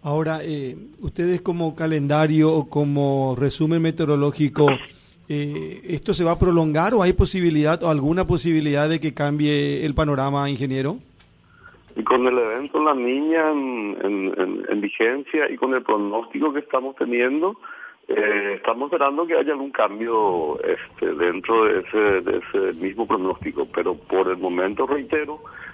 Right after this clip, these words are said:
Speaker 2: eh, las condiciones son esas. Eh, quizás localmente podamos tener eventos, eh, que ayuden a, a, a paliar esa situación, pero reitero, el pronóstico extendido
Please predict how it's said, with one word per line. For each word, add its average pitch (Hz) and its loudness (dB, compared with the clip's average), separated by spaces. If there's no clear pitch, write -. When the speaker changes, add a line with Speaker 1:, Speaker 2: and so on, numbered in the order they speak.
Speaker 2:
eh, 92 0
las 87 -4
condiciones 101 -4
son 98 0
esas. 87 -2
Eh, 82 -4
quizás - -4
localmente 135 -2
podamos 135 2
tener 120 2
eventos, 113 2
eh, 90 0
que - -2
ayuden 107 -2
a, - 0
a, 80 4
a 90 0
paliar 98 0
esa 101 -2
situación, 92 -4
pero 90 0
reitero, 87 -2
el - -6
pronóstico 95 0
extendido 117 -2